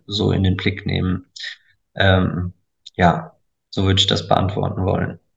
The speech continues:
Genau, aber wie man das im Einzelnen, dass man, man wird trotzdem nicht, äh, drum herum kommen, äh, realistisch bezogen, dass man immer wieder auch in die Diskussionen geht, wo es um Extremismus geht, weil, ähm, das sind nun mal die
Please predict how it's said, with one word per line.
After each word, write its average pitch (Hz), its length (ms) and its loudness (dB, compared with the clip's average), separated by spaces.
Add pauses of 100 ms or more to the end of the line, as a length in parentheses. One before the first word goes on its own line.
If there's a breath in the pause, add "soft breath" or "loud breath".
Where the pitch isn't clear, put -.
(220)
Genau, 175 200 6
aber 120 240 8
wie 131 60 8
man 135 160 8
das 127 120 2
im 120 80 2
Einzelnen, 131 400 6
dass 117 200 6
man, 113 160 2
man 117 200 4
wird 143 160 4
trotzdem 147 380 0
nicht, 143 240 0
äh, 123 200 -2
drum 131 200 4
herum 151 280 4
kommen, 143 420 4
äh, 127 200 0
realistisch 123 600 2
bezogen, 120 440 2 (400 loud breath)
dass 120 200 4
man 113 100 6
immer 117 220 4
wieder 113 220 4
auch 104 120 0
in 120 60 -2
die 104 80 0
Diskussionen 110 580 2
geht, 107 240 4
wo 104 80 -2
es 98 120 -2
um 87 100 -2
Extremismus 107 680 -2
geht, 113 260 0
weil, 107 380 6
ähm, 104 340 -4
das 104 180 0
sind 107 160 -2
nun 107 100 2
mal 104 180 4
die 101 340 0